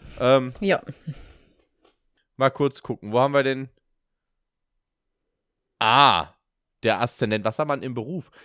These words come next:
Speaker 1: Seine feine Nase für Trends könnte der Aszendent Wassermann definitiv beruflich nutzen. Da er gern reist, sind auch Berufe im Tourismus denkbar.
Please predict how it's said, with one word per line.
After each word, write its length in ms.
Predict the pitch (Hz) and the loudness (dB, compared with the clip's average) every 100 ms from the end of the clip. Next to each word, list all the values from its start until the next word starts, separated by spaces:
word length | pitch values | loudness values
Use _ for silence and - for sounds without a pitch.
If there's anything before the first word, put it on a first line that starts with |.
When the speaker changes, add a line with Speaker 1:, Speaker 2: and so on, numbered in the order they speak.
| - | -8
Speaker 1:
Seine 260 | - 120 123 | 0 2 2
feine 340 | 139 135 131 | 2 4 4
Nase 360 | 113 135 190 170 | 4 6 4 0
für 180 | 127 | -6
Trends 640 | - - 202 180 220 - - _ _ _ _ _ _ | -6 -2 -2 -2 -12 -16 -20 _ _ _ _ _ _
könnte 560 | - 113 117 147 - 214 | -4 -2 -2 -6 0 4
der 180 | 214 | 4
Aszendent 360 | 202 202 208 202 | 4 2 -4 -2
Wassermann 360 | 208 208 202 196 | -2 0 -2 -2
definitiv 440 | 202 214 208 208 | -6 -6 -10 -10
beruflich 440 | 220 294 - 127 | -2 0 0 -4
nutzen. 400 | 101 95 - 87 - _ _ - | -4 -8 -8 -16 -16 _ _ 0
Da 140 | 120 | 2
er 140 | 120 117 | 4 2
gern 240 | 107 98 | 0 0
reist, 420 | 90 92 147 - | 0 2 0 -4
sind 120 | 214 - | -14 -2
auch 180 | 185 - | -2 -2
Berufe 420 | 175 202 208 - | -8 -6 -2 -2
im 120 | 175 | -2
Tourismus 540 | 180 170 359 - 143 - | -4 0 0 0 -4 -2
denkbar. 540 | 104 95 87 82 - | -4 -2 -6 -6 -8